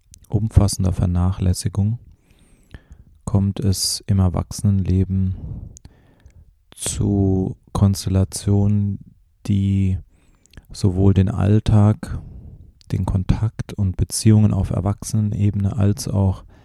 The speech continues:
Beziehungen zu Therapeuten oder zu Menschen, die helfen wollen, außerordentlich schwierig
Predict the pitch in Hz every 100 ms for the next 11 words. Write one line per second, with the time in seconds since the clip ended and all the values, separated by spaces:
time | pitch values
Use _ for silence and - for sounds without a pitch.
0 | - - - _ _ - - - 107 104
1 | 101 98 98 - - - - 113 101 98
2 | - 90 90 - - 110 120 - 98 95
3 | 95 - 92 92 92 - 95 85 92 101
4 | - 92 85 90 92 95 95 - _ _
5 | _ _ _ 101 98 - 98 98 98 -
6 | - 98 104 98 92 -